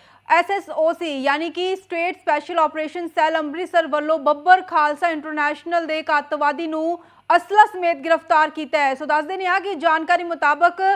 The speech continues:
ਇਸ ਅੱਤਵਾਦੀ ਵੱਲੋਂ ਟਾਰਗੇਟ ਕਿਲਿੰਗ ਦੀ ਵਾਰਦਾਤ ਨੂੰ ਅੰਜਾਮ ਦੇਣਾ ਸੀਗਾ ਔਰ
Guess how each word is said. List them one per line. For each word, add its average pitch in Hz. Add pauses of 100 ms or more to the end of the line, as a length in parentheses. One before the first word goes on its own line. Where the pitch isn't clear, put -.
(280)
ਇਸ 320 (220)
ਅੱਤਵਾਦੀ 339
ਵੱਲੋਂ 359
ਟਾਰਗੇਟ 349
ਕਿਲਿੰਗ 349
ਦੀ 359
ਵਾਰਦਾਤ 302
ਨੂੰ 339
ਅੰਜਾਮ 320
ਦੇਣਾ 330
ਸੀਗਾ 330
ਔਰ 339